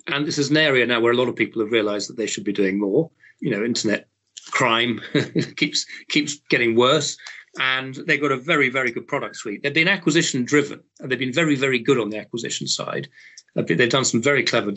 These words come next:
deals, but they've now built a very, very powerful product suite that, um, um, they should be able to optimize. Um, there's, you know, there's quite a lot of work they can do that's in, within their control to, um, optimize the, the, the businesses they own now.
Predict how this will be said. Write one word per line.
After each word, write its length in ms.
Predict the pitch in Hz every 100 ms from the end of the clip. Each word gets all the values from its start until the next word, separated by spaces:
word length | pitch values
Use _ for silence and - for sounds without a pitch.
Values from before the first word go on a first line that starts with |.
| 117
deals, 340 | 107 117 - _ _ -
but 320 | 135 131 - - _ _ _ _ _ - 139
they've 200 | 135 - -
now 180 | 156 127
built 440 | 104 160 104 104
a 40 | 104 147
very, 180 | 143 117
very 240 | 113 107
powerful 400 | 104 107 98 107
product 320 | - 110 95 -
suite 300 | - - - -
that, 320 | 135 - -
um, 460 | 107 104 101 101 101 - _
um, 200 | 110 101
they 100 | 104
should 260 | 107 - 101
be 80 | 110
able 140 | 98
to 120 | 98 107
optimize. 580 | - 110 98 95 95 - _ _ -
Um, 280 | 101 98 110
there's, 160 | 104
you 80 | 151
know, 60 | 113
there's 200 | - 175
quite 80 | 135
a 80 | 123
lot 100 | 135
of 100 | 110
work 480 | 120 131 127 127 -
they 140 | 113
can 160 | 110 110
do 160 | 113
that's 180 | 104 113
in, 260 | 110 110 139
within 260 | 117 117
their 120 | 104
control 540 | 101 98 - 107 - - - - - -
to, 160 | - 117 107 107
um, 380 | 104 104 101 - -
optimize 500 | 127 - 104 92 - -
the, 120 | - 67
the, 120 | - - -
the 80 |
businesses 460 | 107 113 107 - 98
they 160 | 104 110
own 140 | 107 101
now. 280 | 113 113